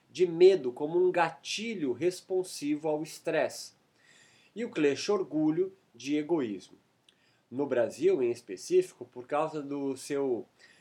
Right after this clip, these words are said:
é, processo de insulamento que o yoga sofreu por mais de cinquenta anos, sem a presença de nenhum líder indiano do yoga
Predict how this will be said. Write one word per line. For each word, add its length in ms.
é, 100
processo 580
de 180
insulamento 1000
que 140
o 80
yoga 240
sofreu 580
por 140
mais 340
de 60
cinquenta 680
anos, 460
sem 180
a 80
presença 560
de 100
nenhum 400
líder 380
indiano 640
do 100
yoga 500